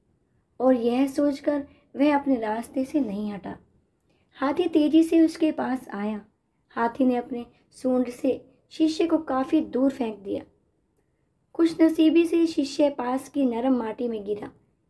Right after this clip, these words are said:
इसलिए उसे ज़्यादा चोट नहीं आई। इस घटना से शिष्य थर-थर काँपने लगा और काफ़ी डर गया। साथ ही वह सोचने लगा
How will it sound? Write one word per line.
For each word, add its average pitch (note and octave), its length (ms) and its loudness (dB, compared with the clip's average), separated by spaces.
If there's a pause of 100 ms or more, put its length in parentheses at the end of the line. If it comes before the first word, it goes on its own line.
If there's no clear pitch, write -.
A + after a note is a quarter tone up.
(120)
इसलिए B3+ 640 0 (180)
उसे C4+ 280 2
ज़्यादा A#3+ 340 0
चोट C4+ 340 -2
नहीं A#3 300 -2
आई। - 200 -8 (840)
इस D#4+ 220 0
घटना C#4+ 380 0
से C4+ 320 2
शिष्य C4 500 -2 (320)
थर-थर D#4 340 0
काँपने A3+ 420 -6
लगा G3 280 -8 (720)
और C#4 180 6
काफ़ी B3 360 -6
डर A3 220 0
गया। G3+ 260 -8 (800)
साथ C4+ 380 0
ही D4+ 200 -4
वह B3+ 220 2
सोचने A#3+ 460 -4
लगा G#3+ 300 -4